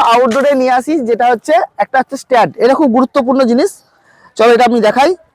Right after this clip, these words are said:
হুম, ঘোরাবি না। এই স্ট্যান্ডটা,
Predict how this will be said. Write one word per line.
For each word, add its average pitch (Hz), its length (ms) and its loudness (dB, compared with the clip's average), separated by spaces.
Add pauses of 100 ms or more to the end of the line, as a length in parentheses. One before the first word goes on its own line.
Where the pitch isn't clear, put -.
(1700)
হুম, 247 140 0 (260)
ঘোরাবি 208 280 -2
না। - 60 -18 (3000)
এই 277 140 4
স্ট্যান্ডটা, 262 460 2